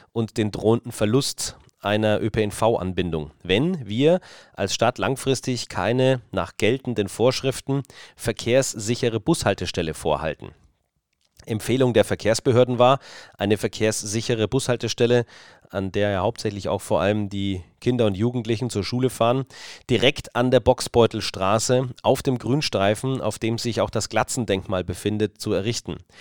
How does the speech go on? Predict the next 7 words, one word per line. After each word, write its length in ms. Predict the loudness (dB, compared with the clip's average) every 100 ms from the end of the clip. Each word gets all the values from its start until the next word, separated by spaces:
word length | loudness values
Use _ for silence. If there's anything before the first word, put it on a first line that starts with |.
| -20 -20 -20 _
Das 220 | 0 2
war 180 | 6 6
allerdings 800 | 4 4 4 2 0 -2 -2 -4
für 140 | 0
uns 160 | 0 -2
alle, 500 | -4 2 2 2 0
äh, 180 | -2 -2